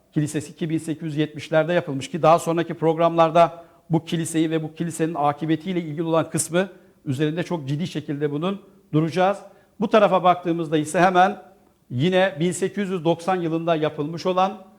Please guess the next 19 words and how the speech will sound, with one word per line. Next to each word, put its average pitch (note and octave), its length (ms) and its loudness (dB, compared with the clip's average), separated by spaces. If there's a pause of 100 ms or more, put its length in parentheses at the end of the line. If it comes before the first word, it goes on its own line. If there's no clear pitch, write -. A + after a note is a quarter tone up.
(240)
hükümet G3 380 0
konağını E3 400 2
burada C#3 240 -2
görüyoruz. E3+ 520 0
Bugünkü E3+ 280 -2
programımızda D#3 640 0
biraz C#3 260 -2
üzerinde B2+ 340 -6
duracağız. F#3+ 420 -2 (480)
Ve E3 160 6
bu F#3+ 120 0
hükümet F#3+ 440 -4
konağı F#3+ 420 2
bugünkü E3+ 400 -6
Bölge E3+ 280 2
İdare F3+ 340 2
Mahkemesi'nin E3 560 -2
olduğu D#3+ 500 -2 (340)
binadır. D3+ 380 4